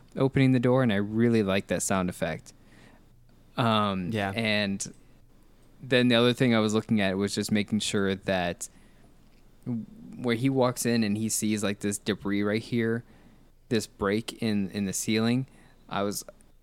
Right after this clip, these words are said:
Speaker 1: looking back at where Silas left and then looking where he's entering. Um, and it's, like, right by the door where this parademon broke into. Like, where he's walking in, he's on the f-,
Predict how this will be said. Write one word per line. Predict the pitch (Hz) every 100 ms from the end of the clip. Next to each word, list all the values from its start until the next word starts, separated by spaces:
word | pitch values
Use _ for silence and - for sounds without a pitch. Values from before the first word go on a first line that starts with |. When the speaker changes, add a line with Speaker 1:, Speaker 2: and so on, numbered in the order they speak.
| _
Speaker 1:
looking | 139 151 170 135
back | 113 117 123 - -
at | 107 101 - 120 127
where | 117 107
Silas | - 127 131 127 -
left | 120 117 -
and | - 101 92
then | 90 90 87 - -
looking | 95 - 95 73
where | 73
he's | 76 165 160
entering. | 139 131 131 117 113 - - - - _
Um, | - 92 87 107 - - - -
and | 170
it's, | 214
like, | 131 110
right | 110 107 117
by | 110 101
the | 95
door | 87 90 76 - - - - -
where | 113 110 98
this | 95 98
parademon | - 101 95 90 85
broke | 92 87 -
into. | 85 - - 78 - - _ - - - -
Like, | 104 98 - - -
where | - 123 131
he's | 131 131 151 131
walking | 117 123 131 135
in, | 113 127 139
he's | - 131 127
on | 110 113
the | 104
f-, | -